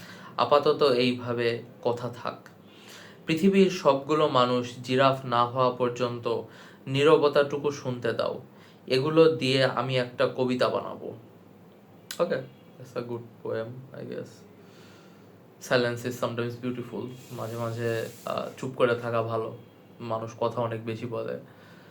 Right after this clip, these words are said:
চুপ করে থাকলে আমরা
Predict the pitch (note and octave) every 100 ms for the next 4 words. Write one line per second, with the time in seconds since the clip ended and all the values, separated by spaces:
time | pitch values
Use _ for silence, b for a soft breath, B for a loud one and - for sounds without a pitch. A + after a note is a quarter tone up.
0 | B B B - - - - - - -
1 | - - - - C3+ - B2+ A#2+ B2 A#2
2 | A#2+ A2+ A2+ A2 - - A#2 A2+ A2 -